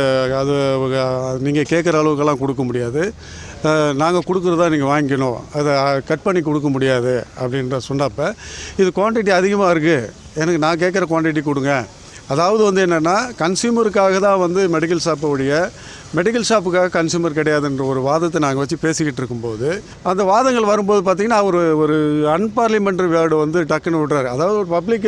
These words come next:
ப-, பிளேஸு, ஒரு பப்ளிக் கடை, வந்து போற இடம், ஒரு பொறுப்பான ஒரு சேல்ஸ்மேன் ப-, ப-, பொறுப்புல இருக்காரு. நான் கேட்குற அந்த ஒரு விஷயத்துக்கும் அந்த வாதத்துக்கும் சரியில்லாம ஒரு வந்து என்னுடைய மன உளைச்சலுக்கு உண்டான ஒரு வார்த்தையை, தகாத வார்த்தையை,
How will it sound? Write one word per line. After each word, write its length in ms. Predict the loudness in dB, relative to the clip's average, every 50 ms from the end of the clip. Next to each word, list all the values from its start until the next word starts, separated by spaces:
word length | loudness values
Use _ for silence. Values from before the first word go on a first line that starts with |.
| 0 2
ப-, 180 | 2 2 2 2
பிளேஸு, 440 | 2 2 2 2 2 2 2 4
ஒரு 120 | 2 2 0
பப்ளிக் 360 | 0 0 0 0 0 0 0
கடை, 220 | 0 0 2 2 0 0 -4 -10 -16 -18 -16 -18 -18 -14 -6 -4
வந்து 240 | -2 0 0 2
போற 280 | 2 2 2 4 4 2
இடம், 260 | 2 4 2 2 2
ஒரு 200 | 2 2 0 0
பொறுப்பான 400 | 0 0 0 0 2 2 2 2 2 2 2 2 2 2 2 2
ஒரு 300 | 2 2 2 2 0 0 0
சேல்ஸ்மேன் 480 | 0 0 0 2 2 2 2 2 2 0
ப-, 360 | 0 0 0 2 2 2 0 -2
ப-, 320 | -2 -2 0 0 0 -2 -2 -2
பொறுப்புல 380 | -2 -2 -2 0 0 0 0
இருக்காரு. 360 | 0 0 -2 -2 -2 -2 -4 -4 -6 -8 -14 -20 -18 -18 -16 -16 -16 -16 -16 -12 -6
நான் 220 | -2 0 0 0 0 2
கேட்குற 460 | 2 2 2 2 2 2 4 4 4
அந்த 300 | 4 4 2 2 2 2
ஒரு 220 | 4 2 2 2 0
விஷயத்துக்கும் 580 | 0 2 0 0 2 0 0 0 0 0 0
அந்த 180 | 0 2 2 2
வாதத்துக்கும் 600 | 2 2 2 2 2 0 0 0 0 0 0 0
சரியில்லாம 600 | 0 2 2 2 2 4 2 2 2 2 0 0
ஒரு 140 | 2 2 2
வந்து 200 | 2 2 2 2
என்னுடைய 340 | 2 2 2 2 2 0 0
மன 240 | 0 0 0 2 2
உளைச்சலுக்கு 420 | 2 2 0 0 0 -2 0 0
உண்டான 380 | 0 0 2 2 2 2 2 0
ஒரு 160 | 0 0 0
வார்த்தையை, 340 | 2 0 0 0 -2 -2 -2
தகாத 380 | -2 -2 0 0 0 2 2
வார்த்தையை, 460 | 2 0 0 0 -2 -2 -2 -2 -2